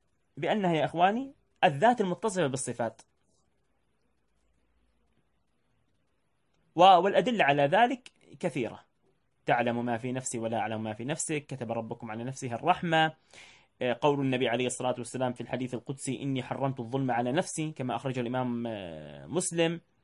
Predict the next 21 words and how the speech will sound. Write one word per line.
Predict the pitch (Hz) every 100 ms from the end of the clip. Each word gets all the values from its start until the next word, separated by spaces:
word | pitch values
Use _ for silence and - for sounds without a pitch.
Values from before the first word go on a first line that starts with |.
| _ _ _ _ _ _ _ _ _ _ _ _ _ _ _ _ _ _ _ _ _ _ _ _ _ _ _ _ _ -
وجاء | 131 127 123 120 139 127 127
كذلك | 123 123 127 123
في | 123
السنن | - 151
أن | 131 127 127
النبي | 131 135 123
عليه | 123 131
الصلاة | - 131 123
والسلام | 123 139 127
كان | 123 135
يقول | 131 120 139
في | 127 135
آخر | 127 123
وتره: | 135 175 143 147 -
"اللهم | 123 123 120 123
إني | 127 123
أعوذ | 123 127
برضاك | 123 123 131 131
من | 123
سخطك"، | 117 170 143 139 139 _ 143
إلى | 131 127 104